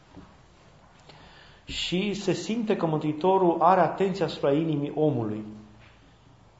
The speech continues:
Este o atenție specială, specială, deosebită. O zice și fariseilor și cărturarilor atunci când îl coboară, uh, pe cel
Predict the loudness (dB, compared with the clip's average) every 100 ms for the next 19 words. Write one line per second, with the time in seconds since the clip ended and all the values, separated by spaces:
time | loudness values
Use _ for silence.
0 | _ _ -6 0 0 0 -2 -2 -4 0
1 | 2 2 2 4 4 2 -2 -10 -18 -20
2 | -20 -16 -10 -10 -6 -2 0 0 0 -2
3 | -4 -2 -4 -6 -12 -20 -2 0 0 -4
4 | -4 -2 2 2 2 -2 -2 0 2 2
5 | 0 -8 -18 -20 _ -8 -2 -2 2 4
6 | 6 4 0 -6 -16 -8 -6 -4 -4 -2
7 | -2 0 2 8 8 8 4 2 -4 -16
8 | -20 -20 -20 _ _ 0 2 2 -2 0
9 | 0 -2 -4 -4 -2 -2 -4